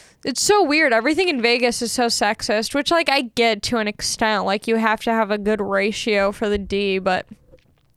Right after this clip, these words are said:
just let people in who wanna,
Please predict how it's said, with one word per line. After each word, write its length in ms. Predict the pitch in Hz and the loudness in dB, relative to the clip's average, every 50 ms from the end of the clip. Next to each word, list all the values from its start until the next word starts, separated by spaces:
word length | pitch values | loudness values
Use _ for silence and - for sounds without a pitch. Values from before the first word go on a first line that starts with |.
| _ - - - 240 | _ -20 -20 -10 -4
just 180 | - 294 294 | -2 -2 0
let 320 | 302 302 311 349 370 294 269 | 2 2 4 4 4 2 0
people 360 | - 320 359 339 359 330 277 | 0 0 0 2 2 2 2
in 560 | 254 254 302 349 359 285 190 185 110 214 220 220 - | 2 2 2 0 0 -2 -4 -8 -12 -14 -14 -12 -6
who 100 | 247 254 | -4 -2
wanna, 420 | 247 254 269 294 302 294 254 214 | -2 0 0 0 -2 -2 -4 -6